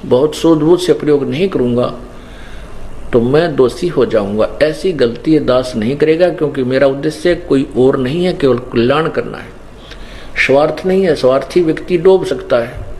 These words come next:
अपना उद्देश्य केवल आपकी आत्मा का कल्याण करना है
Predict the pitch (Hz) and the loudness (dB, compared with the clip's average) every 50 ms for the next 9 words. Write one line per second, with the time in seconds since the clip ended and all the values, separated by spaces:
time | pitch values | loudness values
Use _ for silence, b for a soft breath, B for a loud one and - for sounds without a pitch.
0 | B B B B B B B B B B B B - - - - - - - - | B B B B B B B B B B B B -18 -18 -18 -16 -16 -16 -16 -16
1 | - - - - - 127 - - 165 180 185 180 180 - 131 139 135 143 156 151 | -16 -16 -10 -4 -4 -2 -2 0 0 2 0 0 0 0 0 0 2 2 2 2
2 | - - 185 175 - - 160 165 165 151 139 135 135 135 - - 160 156 156 156 | 2 0 0 0 2 0 2 2 4 4 2 2 0 -2 -4 -2 0 2 2 2
3 | 156 - - - - - - 123 123 123 - 151 165 185 190 185 185 160 - - | 0 -4 -8 -14 -18 -4 0 0 0 0 -2 -2 0 0 2 2 2 0 2 0
4 | 139 131 127 131 123 123 120 - - 120 123 120 - - 156 170 170 | -2 0 0 -2 -2 -4 -2 -4 -2 -2 -2 -2 -4 -2 0 2 2